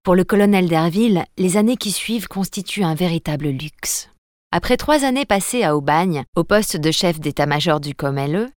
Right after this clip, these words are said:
le colonel Derville renoue avec l'ambiance opérationnelle,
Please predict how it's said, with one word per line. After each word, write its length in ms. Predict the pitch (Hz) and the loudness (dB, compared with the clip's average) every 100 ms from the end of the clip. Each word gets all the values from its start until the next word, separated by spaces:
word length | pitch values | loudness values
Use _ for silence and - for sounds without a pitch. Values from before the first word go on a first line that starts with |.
| _ | _
le 80 | 165 | -2
colonel 420 | 240 254 226 214 | 2 2 2 2
Derville 580 | 190 165 165 202 220 180 - | 2 0 0 0 2 0 -2
renoue 360 | 175 208 226 247 | 0 2 4 4
avec 300 | 180 - - | 2 0 0
l'ambiance 440 | 208 202 240 - - | 0 2 0 0 -2
opérationnelle, 880 | 214 226 208 - 175 151 135 127 | -2 0 0 -2 -4 -2 -2 -4